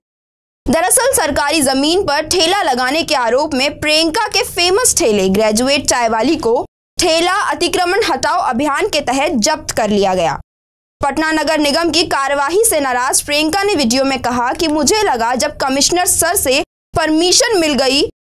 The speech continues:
कि वहां कुछ दिन के लिए हम अपना ठेला लगा सकते हैं, तो बार बार मेरे स्टॉल को क्यों उठा लिया जाता है? हम हार मान गए हैं सिस्टम के सामने।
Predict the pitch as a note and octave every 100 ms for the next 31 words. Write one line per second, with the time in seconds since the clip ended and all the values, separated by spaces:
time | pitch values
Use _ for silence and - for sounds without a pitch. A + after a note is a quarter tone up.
0 | _ - C#4+ C4 D#4 A4 G#4 C#4+ C#4+ E4+
1 | E4+ C#4 D#4 F4+ D4+ D4 D#4+ F4 E4+ D4+
2 | F#4 D#4+ B3 B3 C4 B3 - D4 D4 C#4
3 | G#3+ B3 D#4+ D#4+ C4+ E4 C#4+ D4+ - C#4+
4 | E4 F#4 D4 D#4+ E4+ G#4 A4+ G#4+ E4+ C#4+
5 | C4 A#3 G#3+ G#3 G#3+ D#3+ - _ - -
6 | D4+ D#4 C#4+ E4+ E4+ D4 D#4+ C#4+ C#4 D#4+
7 | C#4 F#4+ D#4+ D#4+ - A4 F#4+ B3 A#3 F#3
8 | F#3 E3